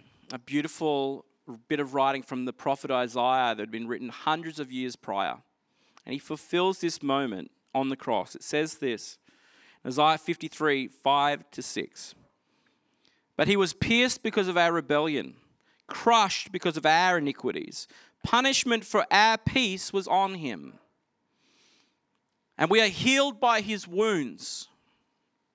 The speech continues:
We all went astray like sheep. We have all turned to our own way, and the Lord has punished him," being Jesus, "for the iniqu-, the iniquity of all of us," or us all. Church, Jesus loves you.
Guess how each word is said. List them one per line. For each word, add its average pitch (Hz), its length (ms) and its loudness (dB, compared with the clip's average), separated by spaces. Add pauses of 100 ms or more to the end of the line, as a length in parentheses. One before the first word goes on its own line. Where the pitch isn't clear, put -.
(600)
We 156 100 4
all 226 220 6
went 226 160 2
astray 208 340 4
like 190 220 2
sheep. 143 360 0
We 165 100 0
have 165 100 -2
all 196 200 4
turned 208 360 0
to 208 80 2
our 180 160 4
own 180 240 0
way, 139 280 2
and 147 120 -2
the 147 60 2
Lord 185 380 2
has 180 160 -2
punished 208 420 -2
him," 214 260 0
being 170 300 0
Jesus, 147 600 -2 (480)
"for - 140 -4
the 151 160 2
iniqu-, 156 400 -4
the 143 220 -2
iniquity 143 440 -2
of 120 220 -4
all 123 160 -2
of 110 100 -6
us," - 460 -14 (760)
or 117 240 -14
us 117 240 -12
all. 95 280 -16 (2750)
Church, - 360 0
Jesus 175 360 -2
loves 117 300 -2
you. - 180 -14